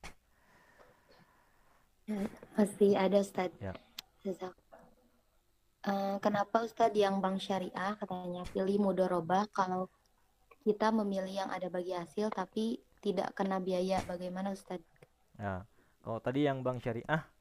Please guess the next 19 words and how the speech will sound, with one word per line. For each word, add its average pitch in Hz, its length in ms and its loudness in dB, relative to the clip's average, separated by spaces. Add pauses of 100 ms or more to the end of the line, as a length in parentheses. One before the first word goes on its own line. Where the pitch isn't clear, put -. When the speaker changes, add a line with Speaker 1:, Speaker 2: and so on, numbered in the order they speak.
Speaker 2:
kalau 117 200 -4
anjuran 120 360 -4
saya 135 320 2
yang 123 320 -2
wadiah 120 400 -4
ya, 95 120 -8 (280)
bukan 107 160 -6
mudharabah. 104 560 -6 (400)
Wadiah. 107 460 -6
Speaker 1:
Wadiah. - 500 -16
Speaker 2:
Kalau 117 240 2
mudharabah 120 800 0
itu 147 320 -2
na-, 131 220 -4 (100)
nanti 120 400 -4
banknya 127 320 -2
menawarkan 120 560 0
mudharabah 117 480 -4
mutlaqah. 117 640 -2